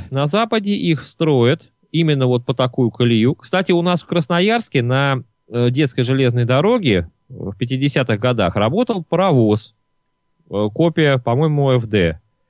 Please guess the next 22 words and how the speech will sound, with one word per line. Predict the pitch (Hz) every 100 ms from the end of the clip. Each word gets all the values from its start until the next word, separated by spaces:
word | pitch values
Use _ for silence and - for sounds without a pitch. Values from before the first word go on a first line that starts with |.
| _ _
э, | - 90 92 90 90 98
если | 104 101 98
я |
не | 98
ошибаюсь | 95 131 175 190 156
сейчас, | 139 123 - - - - _
э, | - 113 117
на | 117 139 190 202 175
колею | 160 151 170 202
триста | - 170 - 156
миллиметров. | 143 117 98 85 - 87
То | 110
есть | 104
был | 180
такой | 147 120 110
вот | 104
маленький | 131 151 120 101
паровоз, | 92 95 92 104 175 190
сделанный | 104 135 185 135 113
один | 104 143 131
в |
один, | 110 101 120 160